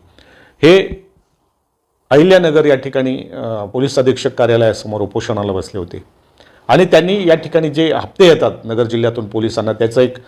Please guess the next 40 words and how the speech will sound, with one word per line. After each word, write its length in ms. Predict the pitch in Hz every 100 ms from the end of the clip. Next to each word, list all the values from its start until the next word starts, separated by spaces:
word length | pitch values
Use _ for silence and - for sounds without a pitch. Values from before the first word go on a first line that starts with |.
| - _
अ, 280 | - 107 104 95 92 95 -
म्हणजे 320 | 98 151 - -
अर्थ 300 | 113 120 156
आपण, 400 | 139 135 135 131
अ, 260 | 117 104
संकल्प 460 | - 110 117 120 139
म्हणून 260 | 127 120 113
तोच 180 | 147 -
सादर 240 | 113 110
केला, 200 | 101 107 101
तर 40 |
लिस्ट 340 | 101 120 - 135
जारी 220 | 120 107
केली 180 | 107 98
ती 260 | 127 170 - _ - _
आणि 120 | 120 139
दरमहा 420 | 143 160 170 165
कमीत 260 | 165 143 139
कमी 160 | 135 131
तेवीस 440 | 120 143 147 139
कोटी 420 | - - 143 143 175
रुपये 260 | 143 131
हप्ता, 320 | 101 92 107 107 - - _ -
अ, 360 | 104 101 98 90 95 101 -
पोलीस 280 | 127 151 -
खातं 480 | 113 107 110 - 110
जमा 260 | 104 131
करतं. 340 | 127 98 - 87 _ _ _ _ _ _
मग 140 | 135 143 185
ते 60 |
धंदे 260 | 151 165 170
कोणते? 540 | 165 135 131 127 -
विशेष 320 | 127 135 170 156
करून 240 | 156 151
अहमदनगर 440 | 139 143 143 139
जिल्ह्यामध्ये 580 | 131 123 120 117 113 127
दारूच्या 460 | 123 120 131 131 131
ढाब्यांचा 480 | 104 98 101 101 101
महापूर 380 | 98 98 -
आलाय. 260 | 95 87 92